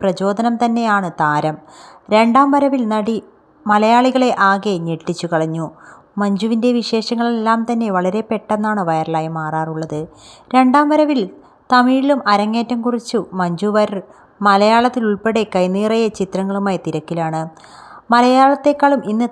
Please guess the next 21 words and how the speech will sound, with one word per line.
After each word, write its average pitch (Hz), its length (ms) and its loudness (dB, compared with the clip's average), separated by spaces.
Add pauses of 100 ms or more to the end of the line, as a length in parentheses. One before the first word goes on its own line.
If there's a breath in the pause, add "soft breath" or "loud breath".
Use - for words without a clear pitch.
തമിഴിലാണ് 214 720 0 (140)
മഞ്ജു 175 360 -4 (300)
സജീവമായിരിക്കുന്നത്. 160 1000 -2 (640 loud breath)
എന്നാൽ 233 260 2
ഇപ്പോൾ 247 320 0
സാമൂഹ്യ 226 500 -2
മാധ്യമങ്ങളിൽ 247 600 -2 (120)
ചർച്ചയാകുന്നത് 226 800 -2 (100)
മഞ്ജുവിൻ്റെ 208 500 -2 (120)
പുതിയ 180 340 -4
വാർത്ത 160 260 0
തന്നെയാണ്. 165 540 -4 (600 loud breath)
നടിയെക്കുറിച്ച് 269 720 2 (1080 loud breath)
റോഷൻ 254 360 2
ആൻഡ്രൂസ് 277 420 -2
പറഞ്ഞ 262 240 0
വാക്കുകളാണ് 233 680 0
സോഷ്യൽ 196 460 -4
മീഡിയയിൽ 220 380 -2
വൈറലായി 165 440 -4
മാറുന്നത്. 170 560 -4